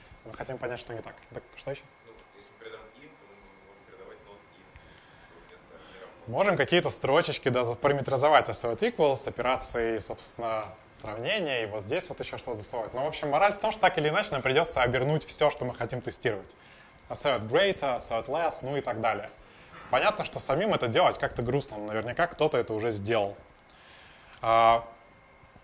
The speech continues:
Speaker 1: давайте разберёмся с assert и двинемся дальше. Значит, первый вывод очевиден. С помощью assert можно тестировать. Более того,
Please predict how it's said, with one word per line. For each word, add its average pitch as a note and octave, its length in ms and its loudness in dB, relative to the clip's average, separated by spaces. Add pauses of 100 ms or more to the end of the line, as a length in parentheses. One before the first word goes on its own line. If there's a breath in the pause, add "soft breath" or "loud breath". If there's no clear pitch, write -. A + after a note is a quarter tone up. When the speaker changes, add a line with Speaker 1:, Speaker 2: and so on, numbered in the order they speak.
(600)
Speaker 1:
давайте D3+ 320 2
разберёмся C3+ 520 2
с - 80 -12
assert G#3+ 400 2
и C#3 60 -2
двинемся C3 360 -2
дальше. A2 320 2 (160)
Значит, A#2+ 280 -6 (760)
первый C#3+ 420 8 (120)
вывод C3 260 4
очевиден. A#2 400 0
С - 80 -16
помощью C#3+ 320 0
assert D#3+ 340 0
можно B2 240 0
тестировать. G#2 440 -4
Более A2 280 -2
того, G2+ 320 -6